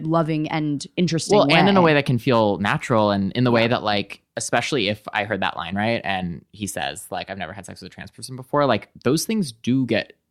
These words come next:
Speaker 2: those things do get talked about.
Speaker 1: Right.
Speaker 2: And I was saying this la-, in the last sex scene, in, I mean, in the, in last episode, in that sex scene, like, um, even though it annoyed me, all of that, all of, like, what Jose was saying, like, it all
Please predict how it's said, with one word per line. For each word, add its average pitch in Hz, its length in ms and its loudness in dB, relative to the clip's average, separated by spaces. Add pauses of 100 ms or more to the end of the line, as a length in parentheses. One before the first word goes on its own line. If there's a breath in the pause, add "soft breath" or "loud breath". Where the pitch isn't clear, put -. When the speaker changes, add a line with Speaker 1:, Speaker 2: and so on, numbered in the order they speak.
(300)
Speaker 2:
those 151 180 0
things 190 220 -2
do 135 120 0
get 120 160 -4
talked - 280 -14
about. - 320 -12
Speaker 1:
Right. 160 180 -8
Speaker 2:
And 131 80 2
I 156 60 4
was 151 100 0
saying 143 200 -2
this 113 280 -6
la-, 107 140 -2
in 110 100 -4
the 95 80 -2
last 139 220 0
sex - 160 -10
scene, 92 400 -12
in, 98 260 -8
I - 20 -10
mean, 98 140 -4
in 92 140 -12
the, 80 400 -14
in 95 180 -18
last 101 240 -4
episode, 95 400 -4
in 87 120 -8
that 107 180 -4
sex - 160 -8
scene, 92 200 -8
like, 90 220 -10 (720 soft breath)
um, 92 480 -2 (300)
even 127 220 2
though 110 140 4
it 98 80 -2
annoyed 104 300 2
me, 95 320 -2
all 95 200 0
of 92 100 -8
that, 71 220 -6
all 98 220 0
of, - 80 -10
like, 90 160 -4
what 92 120 -2
Jose 95 200 -4
was 87 140 -10
saying, 110 220 -2
like, 90 140 -6
it 123 60 2
all 139 260 -2